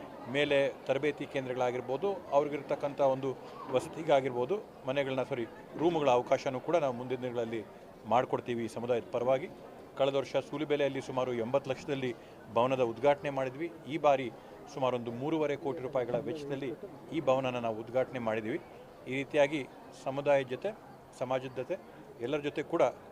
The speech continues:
ಒಗ್ಗಟ್ಟಾಗಿ ಅಭಿವೃದ್ಧಿ ಮಾಡೋಂಥ ಕೆಲಸ ನಾವು ಇವತ್ತು ಮಾಡ್ತೀವಿ. ವಿಶೇಷವಾಗಿ ನಾವು ಇವತ್ತು ಮಹರ್ಷಿ ವಾಲ್ಮೀಕಿ ಅವ್ರನ್ನ ನೆನೆಸ್ಕೊಳ್ಳೋಂಥ ಒಂದು ಸಂದರ್ಭ. ಯಾಕಂದರೆ ಏನು ಆ ಒಂದು ಮಹಾಗ್ರಂಥದಲ್ಲಿ ಬರ್ತಿರ್ತಕ್ಕಂಥ ಪ್ರತಿಯೊಂದು ಪಾತ್ರ ಕೂಡ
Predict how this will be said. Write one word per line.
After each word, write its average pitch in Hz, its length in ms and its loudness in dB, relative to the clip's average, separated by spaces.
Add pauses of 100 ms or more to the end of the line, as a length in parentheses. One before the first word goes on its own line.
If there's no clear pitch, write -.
(180)
ಒಗ್ಗಟ್ಟಾಗಿ 131 460 2
ಅಭಿವೃದ್ಧಿ 120 260 -2
ಮಾಡೋಂಥ 117 280 0
ಕೆಲಸ 123 320 -4
ನಾವು 143 220 0
ಇವತ್ತು 117 200 -6
ಮಾಡ್ತೀವಿ. 120 400 -4 (500)
ವಿಶೇಷವಾಗಿ 147 500 0
ನಾವು 135 140 2
ಇವತ್ತು 123 540 -4
ಮಹರ್ಷಿ 117 260 -4
ವಾಲ್ಮೀಕಿ 139 520 -2
ಅವ್ರನ್ನ 123 220 -2
ನೆನೆಸ್ಕೊಳ್ಳೋಂಥ 120 540 -6 (560)
ಒಂದು 120 500 -2
ಸಂದರ್ಭ. 139 340 2
ಯಾಕಂದರೆ 143 360 2 (540)
ಏನು 156 480 0 (300)
ಆ 135 80 4
ಒಂದು 139 220 4
ಮಹಾಗ್ರಂಥದಲ್ಲಿ 151 580 2
ಬರ್ತಿರ್ತಕ್ಕಂಥ 139 580 -2
ಪ್ರತಿಯೊಂದು 156 460 -2
ಪಾತ್ರ 147 340 2
ಕೂಡ 175 200 2